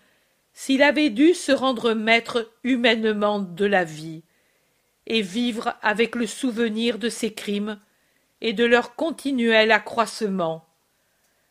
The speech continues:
Car vivre sans péché est pour vous plus impossible que de vivre sans respirer.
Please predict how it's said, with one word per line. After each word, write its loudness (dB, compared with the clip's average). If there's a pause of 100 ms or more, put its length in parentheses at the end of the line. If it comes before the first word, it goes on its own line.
(300)
Car 4
vivre -2
sans -4
péché -4 (600)
est -2
pour -2
vous 0 (580)
plus 6
impossible -2
que 0
de 0
vivre -2
sans -4
respirer. -4